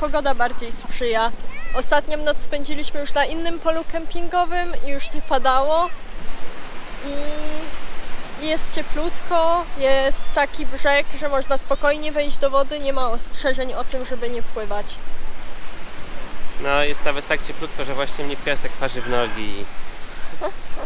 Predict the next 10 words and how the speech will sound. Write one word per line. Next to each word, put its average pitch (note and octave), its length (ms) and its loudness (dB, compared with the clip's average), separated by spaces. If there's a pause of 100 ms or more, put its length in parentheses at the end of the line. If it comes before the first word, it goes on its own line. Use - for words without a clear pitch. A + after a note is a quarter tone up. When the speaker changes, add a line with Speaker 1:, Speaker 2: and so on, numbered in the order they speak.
(2500)
Speaker 1:
I F#4+ 100 4
ludzie F4 300 2
sobie D#4 640 -2 (1300)
Nurkują. B3 720 -4 (4000)
Podobno D4 400 0
można D#4 320 -2
tu D4+ 120 -8
pływać D4+ 520 -4
z C4 200 -12
żółwiami C#4+ 840 -6